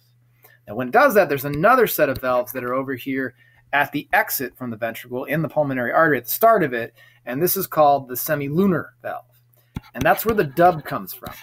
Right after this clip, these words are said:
Now, as the blood pushes out into this artery, like all arteries, it's elastic. And this is a blood vessel. And if you're healthy, the elasticity of that is helpful because now you're shoving a bunch of blood at it,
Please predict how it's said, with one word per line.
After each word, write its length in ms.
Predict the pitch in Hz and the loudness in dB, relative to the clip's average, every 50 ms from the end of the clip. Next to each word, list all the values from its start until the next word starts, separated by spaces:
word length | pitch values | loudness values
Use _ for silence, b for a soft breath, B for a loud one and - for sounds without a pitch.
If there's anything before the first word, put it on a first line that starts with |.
| - - - | -20 -16 -12
Now, 80 | 123 131 | -6 0
as 220 | 139 165 185 175 185 | 2 2 2 2 2
the 80 | 196 | -2
blood 320 | 156 156 196 190 185 - - | 0 4 4 4 4 2 -2
pushes 340 | - 196 180 - 160 143 | -4 -4 -4 -4 -4 2
out 200 | 165 175 170 208 - - | 2 4 4 2 0 -2
into 340 | 185 196 233 233 202 190 190 | -4 -4 -4 -4 -4 -4 -4
this 160 | 156 156 - | -6 -6 -8
artery, 400 | - - 202 240 233 185 151 135 | -4 -2 -2 0 0 -2 -4 -4
like 220 | 120 120 127 123 - - | -4 -4 -4 -6 -4 -4
all 160 | - 208 226 202 | -2 -2 -2 -2
arteries, 580 | 147 131 123 113 110 110 107 107 104 - - _ | -2 -4 -4 -4 -6 -8 -8 -10 -10 -12 -14 _
it's 180 | - 139 - - | -10 -8 -4 -4
elastic. 800 | 143 131 127 135 147 151 143 - - - - - - - - _ _ _ _ _ _ _ - - | -4 -4 -2 0 0 0 0 -2 -6 -12 -14 -20 -20 -20 -20 _ _ _ _ _ _ _ -6 -6
And 80 | - - | -6 -6
this 140 | - - - | -10 -8 -6
is 120 | 147 139 | -4 -4
a 60 | 156 | -4
blood 360 | 139 - 151 160 160 160 139 - | -4 -2 2 2 2 2 2 -6
vessel. 320 | 110 90 - - - - - _ _ - | -8 -8 -8 -10 -16 -16 -20 _ _ -18
And 80 | - | -16
if 140 | - - 117 | -16 -14 -10
you're 100 | 120 123 | -10 -10
healthy, 640 | - - - - - - - - 113 92 87 85 87 | -6 0 2 2 2 2 0 -8 -10 -10 -10 -12 -14
the 100 | 95 101 | -14 -14
elasticity 680 | 101 107 131 135 127 - - - 247 233 - - 147 120 | -8 -4 -4 -4 -4 -4 -4 -4 -4 -4 -4 -4 -6 -6
of 80 | 113 107 | -6 -4
that 160 | 117 113 117 | -4 -6 -6
is 100 | 110 - | -6 -10
helpful 420 | - - 170 208 233 - - 131 117 | -6 0 2 2 2 0 -6 -12 -10
because 340 | 113 110 - - 120 113 120 | -10 -10 -10 -8 -10 -8 -6
now 140 | 127 131 | -4 -2
you're 200 | 165 196 175 120 113 | -2 -2 -2 -4 -4
shoving 400 | - - - 196 196 165 156 135 | -4 0 4 4 4 4 4 -2
a 80 | 117 | -2
bunch 280 | 110 - 165 196 196 - | 0 0 0 0 0 -2
of 80 | 185 151 | -4 0
blood 240 | 170 196 196 160 | 4 4 4 4
at 160 | 135 120 110 110 | 4 0 -4 -4
it, 120 | 113 | -8